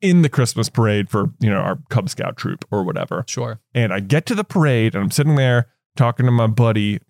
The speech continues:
Speaker 1: one of my, one of my childhood best friends who I won't, like, name drop or anything.
Speaker 2: Sure.
Speaker 1: But I'm like, "Oh man, guess what we saw last night?" And I'm, like, telling him all about the movie and, like, all these cool parts and, like, all my favorite parts. And he looks, looks at me and is like,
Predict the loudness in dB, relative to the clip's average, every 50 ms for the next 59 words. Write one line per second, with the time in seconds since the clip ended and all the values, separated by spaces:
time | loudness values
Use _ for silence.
0 | -16 -8 -4 0 2 2 2 2 2 2 2 2 2 2 2 2 0 -2 0 0
1 | 0 2 2 2 0 0 -2 -2 -4 -2 -2 -2 -2 0 0 0 0 0 0 -2
2 | -2 -2 0 0 0 0 0 -2 -2 -4 -6 -6 -6 -6 -6 -6 -6 -6 -6 -4
3 | -4 -4 -6 -6 -6 -6 -6 -6 -10 -12 _ _ _ _ _ _ _ 2 2 2
4 | 2 -2 -4 -10 _ _ _ _ _ _ _ 0 2 4 4 4 0 -2 -6 _
5 | _ _ 0 2 4 4 4 4 4 2 2 2 2 0 -2 _ _ _ _ _
6 | -6 -2 -2 0 0 2 2 2 2 2 2 2 0 0 0 0 0 0 0 2
7 | 2 4 4 2 0 0 0 0 0 0 2 0 -2 -2 0 0 2 2 2 2
8 | 2 2 2 2 2 2 2 2 4 4 4 4 4 4 2 2 0 0 0 0
9 | 0 2 2 0 0 2 0 2 2 2 2 2 0 0 0 0 0 0 2 2
10 | 2 2 2 2 2 0 2 0 0 0 2 4 2 2 2 2 -2 -2 -2 -4
11 | -4 -2 0 0 2 2 2 2 2 2 0 -2 -4